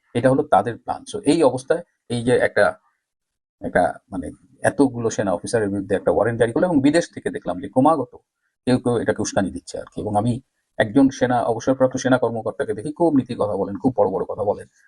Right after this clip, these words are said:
তো আজকে একটু ইতিহাস ঘাঁটতে গিয়ে দেখলাম সেই সেনা অফিসার জিয়াউর রহমানের যে ক্যান্টনমেন্টের বাড়িটা যখন ভাঙা হয় তখন তিনি, আহ, সেই ভাঙচুরের ভিডিও গ্রহণ করতেছিলেন।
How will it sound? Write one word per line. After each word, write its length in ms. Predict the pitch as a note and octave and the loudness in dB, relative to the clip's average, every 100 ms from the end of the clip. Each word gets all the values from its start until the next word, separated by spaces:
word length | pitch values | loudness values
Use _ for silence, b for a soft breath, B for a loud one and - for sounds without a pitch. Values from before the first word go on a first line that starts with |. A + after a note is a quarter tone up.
| _ | _
তো 80 | A#2 | 2
আজকে 320 | C#3 - D3+ | 2 0 -8
একটু 160 | D3+ | -2
ইতিহাস 280 | C#3 C#3 D3 | -2 0 0
ঘাঁটতে 260 | C#3 C#3 C3+ | 0 0 2
গিয়ে 120 | C3+ | 2
দেখলাম 320 | B2+ F#2 F#2+ | 0 -6 -10
সেই 240 | - C#3+ D3 | 0 0 2
সেনা 200 | C3+ C3 | 2 0
অফিসার 400 | G#2+ B2+ - - _ _ _ - | -2 -6 -4 -4 _ _ _ -6
জিয়াউর 240 | G#2 B2 | 4 4
রহমানের 540 | C3 B2+ C3+ C#3 C#3 C3 | 4 0 0 0 0 -2
যে 80 | B2 | -4
ক্যান্টনমেন্টের 520 | A2+ A2+ B2+ B2+ B2 | -6 -2 -4 -2 2
বাড়িটা 280 | G#2 A2+ B2 | 2 2 0
যখন 280 | F#2+ B2+ - | 0 -4 -4
ভাঙা 220 | G#2+ C3+ | -2 0
হয় 180 | A2 D#2+ - _ _ - | 0 -4 -10 _ _ -4
তখন 240 | - D3 | 2 2
তিনি, 300 | C#3 C3 A#2 - _ - | 4 2 0 -12 _ -6
আহ, 120 | F#2 | -6
সেই 480 | F2 - C3+ C3 - G#2 | -6 0 2 2 -2 -10
ভাঙচুরের 460 | F#2 B2 C3+ C#3 C#3 | -2 2 4 4 2
ভিডিও 340 | - A#2 E3 | 0 2 2
গ্রহণ 200 | B2 G#2 | 2 -4
করতেছিলেন। 460 | G2 - - F#2+ | -8 -12 -16 -14